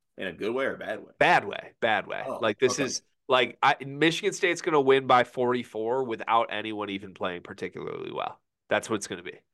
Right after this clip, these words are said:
Speaker 2: And everyone's gonna look around like, "How the fuck did this happen?" Oh, yeah, the guy making a fool of himself on the sideline that built this roster is the guy.
Speaker 1: Mm. Mm.
Speaker 2: So,
Speaker 1: Interesting.
Speaker 2: yeah.
Speaker 1: Okay.
Speaker 2: One big thing presented by Big B. What do you got?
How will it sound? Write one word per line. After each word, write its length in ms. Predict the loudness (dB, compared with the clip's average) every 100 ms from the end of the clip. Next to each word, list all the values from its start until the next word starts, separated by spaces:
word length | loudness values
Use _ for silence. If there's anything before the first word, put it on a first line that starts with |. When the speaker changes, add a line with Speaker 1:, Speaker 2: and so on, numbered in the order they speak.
| _ _ _ -4
Speaker 2:
And 180 | -2 0
everyone's 480 | 2 2 2 0 -4
gonna 140 | -6
look 180 | -4 -2
around 180 | -2 -2
like, 120 | -2
"How 180 | 0 0
the 80 |
fuck 260 | -2 -4 -4
did 100 | -10
this 140 | -12 -4
happen?" 420 | -2 -2 -4 -2
Oh, 160 | 0 2
yeah, 200 | 2 0
the 120 | -2
guy 220 | 0 2
making 340 | 2 0 -2 -6
a 60 |
fool 280 | -4 -2 -2
of 100 | -2
himself 420 | -6 -2 0 0
on 80 | -4
the 80 | -6
sideline 520 | -2 0 2 0 0
that 120 | -4
built 200 | -6 -8
this 180 | -8 -10
roster 460 | -8 -8 -10 -16 -20 _ _ _
is 140 | -12 -8
the 100 | -6
guy. 240 | -6 -6 -10 _ _ _ _ _ -16
Speaker 1:
Mm. 160 | -16 -16 _ _ _
Mm. 80 | -10
Speaker 2:
So, 100 | -6
Speaker 1:
Interesting. 160 | -6 -8 _ _ _ _
Speaker 2:
yeah. 140 | -16 -14
Speaker 1:
Okay. 140 | -16 -20 _ _ _
Speaker 2:
One 280 | 4 4 6
big 160 | 4 4
thing 220 | 0 0
presented 400 | 0 0 2 4
by 120 | 4
Big 200 | 4 2
B. 100 | 2
What 60 | -2
do 60 |
you 60 | -2
got? 180 | -4 -6